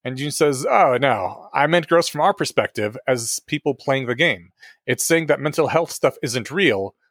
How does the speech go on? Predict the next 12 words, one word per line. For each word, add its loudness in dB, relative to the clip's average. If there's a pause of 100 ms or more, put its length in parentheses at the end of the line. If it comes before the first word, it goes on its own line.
(140)
which 2
is 0
the -2
gross 2
part." -8 (440)
And 2 (380)
I 2
thought 0
this 0
was 0 (440)
weird, -2 (480)
um, 2